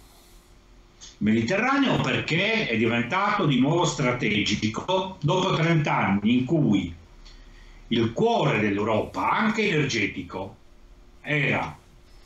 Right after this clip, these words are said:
il Baltico e il Mare del Nord, e dove nessuno ci ha fatto mai toccare palla.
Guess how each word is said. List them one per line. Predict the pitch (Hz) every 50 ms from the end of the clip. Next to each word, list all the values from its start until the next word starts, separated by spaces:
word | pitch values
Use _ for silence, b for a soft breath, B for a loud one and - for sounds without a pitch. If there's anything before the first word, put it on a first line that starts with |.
| - - - - - - - - - - - - -
il | - - 104
Baltico | 120 165 202 233 240 214 214 - 240 220 - - 233 240 233 - - - - - - - -
e | - 165
il | 165 160
Mare | 160 147 131 127 120
del | 117 104 98
Nord, | 92 90 85 80 80 80 - - - - - - - - - - - - - - - - - - - - - - - - - - - - B B B B B B B B
e | B 123 120
dove | 143 202 202 190 175 151
nessuno | 160 180 208 202 - - - - 240 254 277 269 269 269 277 277 254 -
ci | - -
ha | -
fatto | - - 196 214 220 214 214 - 220 175
mai | 175 185 202 180 156 -
toccare | 175 156 143 - - 170 165 160 156 147 143
palla. | - - 107 98 95 92 92 92 92 92 - - - -